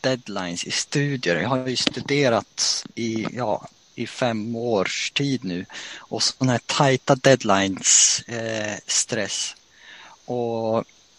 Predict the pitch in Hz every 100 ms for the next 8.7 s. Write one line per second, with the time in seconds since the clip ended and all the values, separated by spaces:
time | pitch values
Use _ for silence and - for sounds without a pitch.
0 | - 151 139 - 151 - 131 131 - 123
1 | 131 127 113 - 143 120 110 127 131 -
2 | - 101 101 - - - - _ _ -
3 | - 82 - - 131 123 120 - 123 -
4 | 131 123 123 120 - - 165 143 95 90
5 | - - 123 120 117 113 117 123 120 143
6 | 147 147 - 95 87 - - - - -
7 | - - - - 127 - - 135 127 120
8 | - 123 113 107 - 107 101